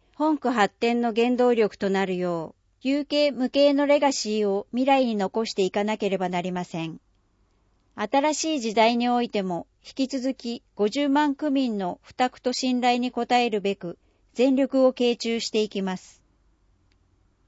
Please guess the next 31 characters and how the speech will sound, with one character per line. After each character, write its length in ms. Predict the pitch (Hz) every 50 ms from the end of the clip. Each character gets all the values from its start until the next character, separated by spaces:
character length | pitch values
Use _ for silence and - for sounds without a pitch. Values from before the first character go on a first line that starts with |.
| _ _ _ _ _ _ _ _ _ _ _ _ _ _ _ _ _ _ _ _ _ _ _ _ _ _ _ _ _ -
二、 300 | 220 220 226 220 - - _ _ _ _ _ _ _ _ _ _ _
江 240 | - - 302 320 320
東 260 | - - 294 311 311
区 140 | - - 269
議 160 | 240 294 285
会 260 | - 285 277 277 285 240
議 100 | 247 269
員 260 | 269 277 269 269 254
選 280 | - - 240 240 226
挙、 300 | 196 - - 165 160 - - _ _ _ _ _
江 180 | - 269 294 302
東 260 | - - 294 294 269
区 140 | - - -
長 240 | - 285 277 277 269
選 260 | - - 262 247 220
挙、 300 | - - - 160 147 - _ _ _ _ _ _ _ _ _ _ _ _
四 180 | - - - 214
月 300 | 254 302 302 - 294 294
二 180 | 311 320 302
十 200 | 233 214 196 185
一 280 | 180 180 165 - - 190
日、 460 | 196 190 180 - - 180 180 - - _ -
日 320 | 190 180 175 - - 196
曜。 360 | 190 190 180 170 151 135 - - _ _ _ _ _ _ _ _ _ _ _ _ _
体 400 | - 220 247 277 294 285 302 302
が 120 | 302 302
不 100 | 262 294
自 180 | 320 262 269 277
由 160 | 247 208 196
な 120 | 190 175
方、 440 | - - 175 165 - - 165 165 -